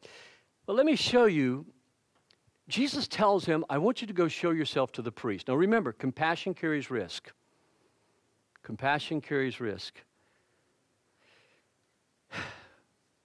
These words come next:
I came home from Bangladesh and India. Compassion carries risk. It took three years to recover from that. I have an extra hole in my body that still won't heal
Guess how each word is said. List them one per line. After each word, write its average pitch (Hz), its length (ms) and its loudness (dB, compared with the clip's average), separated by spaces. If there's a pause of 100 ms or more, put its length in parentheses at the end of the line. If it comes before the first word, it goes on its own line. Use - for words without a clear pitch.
(300)
I 113 100 -8
came 147 260 0
home 147 200 2
from 135 180 -2
Bangladesh 135 800 0 (460)
and 113 160 -4
India. 120 480 0 (1300)
Compassion 147 500 -2
carries 135 360 -2
risk. - 360 -8 (1300)
It 127 100 -10
took 151 180 -4
three 170 240 -2
years 151 260 0
to - 80 -12
recover 139 380 -6
from 104 220 -8
that. 85 240 -12 (2000)
I 131 120 -4
have 139 120 0
an 131 120 2
extra 147 320 -2
hole 165 360 0
in 147 60 0
my 135 160 0
body 147 380 2
that 123 160 -6
still 165 280 -2
won't 135 220 -2
heal 139 500 0